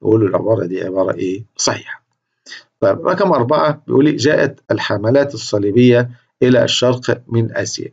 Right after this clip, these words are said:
إلى الشرق من إيه؟ من آسيا. طبعا العبارة دي عبارة إيه؟ خاطئة. العبارة اللي بعد كده بيقول لي إيه؟ "نشأت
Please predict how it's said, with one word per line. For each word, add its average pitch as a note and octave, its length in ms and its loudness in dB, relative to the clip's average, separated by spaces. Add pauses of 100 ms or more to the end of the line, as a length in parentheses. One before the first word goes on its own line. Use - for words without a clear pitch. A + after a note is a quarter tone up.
إلى A#2+ 160 4
الشرق - 420 0
من G#2 140 -6
إيه؟ D3+ 360 2 (280)
من A2 200 0
آسيا. D3 280 0
طبعا B2 280 2
العبارة G2+ 340 2
دي F#2+ 180 2
عبارة F#2+ 280 0
إيه؟ F#2+ 320 -6 (120)
خاطئة. - 340 -4 (880)
العبارة C#3+ 280 2
اللي G3 160 2
بعد D#3 120 2
كده D#3+ 200 2
بيقول B2+ 220 4
لي C3 80 4
إيه؟ B2 280 4 (280)
"نشأت D#3+ 480 0